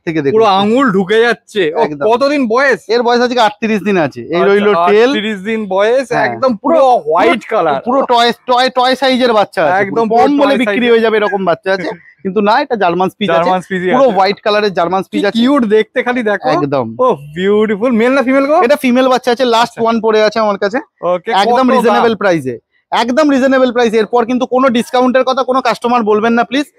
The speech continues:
Speaker 2: হ্যাঁ।
Speaker 1: মাত্র চার হাজার পাঁচশো টাকায়।
Speaker 2: ও, মাত্র চার হাজার পাঁচশো টাকায়, দেখো।
Speaker 1: ফিমেল বাচ্চা, not male।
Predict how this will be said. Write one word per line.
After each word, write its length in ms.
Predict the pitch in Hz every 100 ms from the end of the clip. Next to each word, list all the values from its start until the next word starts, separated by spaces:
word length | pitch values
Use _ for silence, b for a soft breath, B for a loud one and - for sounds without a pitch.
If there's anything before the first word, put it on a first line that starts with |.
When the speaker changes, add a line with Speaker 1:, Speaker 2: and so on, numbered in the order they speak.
| b
Speaker 2:
হ্যাঁ। 100 | 156
Speaker 1:
মাত্র 420 | 214 254 - 285 302
চার 220 | 247 247
হাজার 220 | 254 262
পাঁচশো 380 | - 202 - 170
টাকায়। 320 | 131 110 107 202
Speaker 2:
ও, 260 | 233 196 - _ _ 160
মাত্র 500 | 196 220 - 269 254
চার 280 | - 226 233
হাজার 220 | 254 240
পাঁচশো 380 | 226 226 - 240
টাকায়, 280 | 240 269
দেখো। 200 | 208 196
Speaker 1:
ফিমেল 220 | 269 277 240
বাচ্চা, 280 | 214 208
not 280 | 185 208 247
male। 320 | 214 240 294